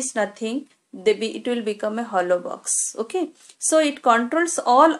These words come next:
other components of the computer system. Major components of a computer system are the hardware, the operating system, the application program routines, for example, compiler, linkers,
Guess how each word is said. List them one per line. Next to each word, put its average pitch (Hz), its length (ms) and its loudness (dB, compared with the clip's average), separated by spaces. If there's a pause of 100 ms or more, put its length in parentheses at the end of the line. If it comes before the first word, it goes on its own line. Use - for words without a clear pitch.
other 254 280 6
components 233 760 0
of 202 120 -10
the 262 80 -2
computer 180 500 -8
system. - 500 -10 (500)
Major 381 280 8 (120)
components 269 580 2
of 254 160 0
a 262 80 2
computer 208 500 -2
system 233 640 -4
are 175 260 -4 (560)
the 214 160 4 (120)
hardware, 202 520 0 (400)
the 190 140 2
operating 196 560 0
system, 302 500 -2 (380)
the 208 160 2 (160)
application 311 720 -2
program 202 400 0
routines, 196 680 -4 (240)
for 240 140 6
example, 208 640 0
compiler, 190 800 2
linkers, 190 640 -2